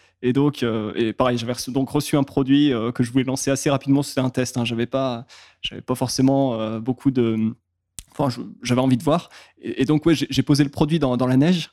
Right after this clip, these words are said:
euh, en face, <laughs> en face du chalet où j'étais. J'ai attendu, tu vois, qu'il soit midi et il y avait, c'était un peu couvert. Donc, ça fait que la, la lumière était vraiment diffuse.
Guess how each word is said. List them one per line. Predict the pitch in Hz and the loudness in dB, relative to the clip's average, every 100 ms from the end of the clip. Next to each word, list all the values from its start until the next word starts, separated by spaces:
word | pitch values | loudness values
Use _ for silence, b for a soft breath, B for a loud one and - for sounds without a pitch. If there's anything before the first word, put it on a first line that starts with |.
| _ | _
euh, | 117 113 113 | -8 -6 -6
en | 120 | -6
face, | - 139 - - | -2 -2 -2 -6
<laughs> | - | -4
en | 131 | 0
face | 156 - | 0 0
du | 139 | 0
chalet | - 135 | 2 4
où | 135 | 4
j'étais. | 123 123 160 - b | 4 2 -2 -4 b
J'ai | - | -6
attendu, | 123 147 | 2 2
tu | 151 | 2
vois, | 147 | -2
qu'il | 147 | -4
soit | - 127 | -2 2
midi | 135 135 156 170 | 2 2 0 0
et | - | 2
il | |
y | 113 | 0
avait, | 117 110 | 0 -4
c'était | - 123 | -4 -2
un | 120 | 0
peu | 139 | 0
couvert. | - 131 151 185 | 0 0 2 0
Donc, | 123 123 | -2 -2
ça | 123 | -2
fait | 143 | -2
que | 135 | -2
la, | 110 | -2
la | 123 | 0
lumière | 113 147 147 | 2 4 2
était | 120 | -2
vraiment | 113 120 143 | -2 0 0
diffuse. | 127 123 156 202 | 0 -4 -4 -4